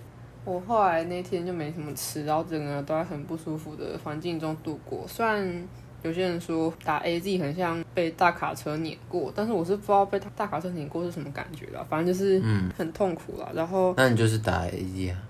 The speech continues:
Speaker 2: 那被，
Speaker 1: 什么意思？
Speaker 2: 被卡车碾过的时候就说，“嗯，跟打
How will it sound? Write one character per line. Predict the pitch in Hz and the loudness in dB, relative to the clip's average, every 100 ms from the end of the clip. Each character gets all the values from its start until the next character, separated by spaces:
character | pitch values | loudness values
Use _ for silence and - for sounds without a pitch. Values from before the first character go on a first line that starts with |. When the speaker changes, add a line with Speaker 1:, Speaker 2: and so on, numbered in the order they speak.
| - | -6
Speaker 2:
那 | 120 | -2
被， | 117 | 4
Speaker 1:
什 | |
么 | 120 | 4
意 | |
思？ | - - | 4 2
Speaker 2:
被 | 127 | 2
卡 | 123 98 | 4 2
车 | 110 | 4
碾 | 101 92 | 2 2
过 | 104 95 | 4 2
的 | 90 | 2
时 | 90 | 0
候 | 90 | 0
就 | 87 | -2
说 | 90 95 95 | -6 -6 -4
，“嗯， | 90 85 - | -4 -6 -4
跟 | 92 92 95 | -2 -2 -4
打 | - | -6